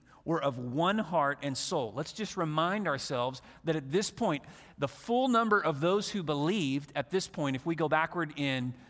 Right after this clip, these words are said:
Acts four and jump even before that, Acts chapter two, that we know of at least eight thousand who have professed faith in Christ. And, and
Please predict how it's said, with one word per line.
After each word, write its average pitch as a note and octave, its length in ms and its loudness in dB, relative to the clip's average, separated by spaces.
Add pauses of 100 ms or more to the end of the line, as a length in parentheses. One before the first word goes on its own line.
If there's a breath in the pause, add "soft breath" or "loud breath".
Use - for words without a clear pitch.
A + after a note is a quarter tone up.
(160 loud breath)
Acts - 380 0
four F#3 460 2
and B2 260 -4
jump D#3 300 0
even D#3 260 -2
before D3 260 0
that, D#3+ 220 6
Acts D3+ 280 -2
chapter D3+ 300 0
two, E3 380 0 (300 loud breath)
that D#3 200 -2
we G3 160 2
know G#3 140 4
of E3 160 2
at D#3 120 0
least A#3 440 4
eight A#3+ 240 0
thousand C#3 580 0 (240 loud breath)
who G3+ 220 2
have D#3 400 2
professed F3 440 -2
faith F3+ 300 0
in D3 100 0
Christ. D#3+ 520 0 (240 loud breath)
And, F#3+ 120 0
and G#3 280 0